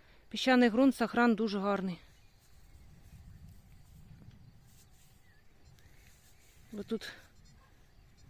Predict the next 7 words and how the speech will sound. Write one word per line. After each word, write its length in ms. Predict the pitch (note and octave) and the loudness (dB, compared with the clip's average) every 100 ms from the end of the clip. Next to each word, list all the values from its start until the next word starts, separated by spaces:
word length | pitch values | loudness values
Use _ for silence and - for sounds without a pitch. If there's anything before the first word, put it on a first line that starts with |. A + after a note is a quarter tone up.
| - - - - - - - | -20 -20 -20 -20 -20 -20 -14
пісок 540 | A#3 - C#4+ D#4 D#4 - - - - - | -14 -6 0 2 0 -6 -16 -20 -20 -10
і 60 | |
монети 400 | G#3 G#3 A#3+ A#3+ | -6 -2 -2 -2
зберігаються 600 | F#3+ G#3 F#3+ G#3 G#3+ - - | -6 -6 -4 -4 -6 -8 -16
дуже 240 | G3 G#3+ G3 | -14 -12 -14
хорошо. 880 | - - - G#3 G#3 - - - F3+ - - _ - - - _ _ _ _ | -18 -20 -16 -14 -12 -14 -14 -14 -16 -16 -20 _ -20 -20 -20 _ _ _ _
Ось. 300 | G3+ F#3 - | -20 -18 -20